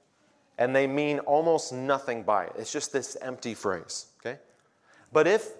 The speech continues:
if this greeting is meaningless, and it's not supposed to tell us anything about Boaz, then why include it in the text? Okay? It is here because it tells us something. It's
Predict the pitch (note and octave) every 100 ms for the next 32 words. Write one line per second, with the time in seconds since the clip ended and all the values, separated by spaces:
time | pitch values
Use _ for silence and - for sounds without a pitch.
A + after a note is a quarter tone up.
0 | - F3+ G#3+ F#3+ F3+ - A#2+ B2 D3+ C3
1 | A2 B2+ D#3+ _ - C3+ G#2 A#2+ C3 D#3+
2 | F#3+ C#3 F#2+ F2 G#2 - - - _ _
3 | _ _ _ _ _ C3+ D3 D3 F3+ F#3
4 | F3 E3+ E3 D#3 C3+ - - F#3+ A3 G3
5 | D3+ C3 B2+ B2 A2+ C#3 A#2 F#2 F2 F2
6 | - - _ - C3+ B2+ D3+ E3+ E3+ D3
7 | - C#3 B2 A#2 G#2 F#2+ - - - _
8 | _ _ - A2 _ _ - - _ -
9 | D3+ D#3+ D3 - A#3+ D3 A2+ A#2 - -
10 | - C3 D3 C#3 D3 - F3 G#3 D3+ C3
11 | C3+ A2+ A#2 A2+ B2+ -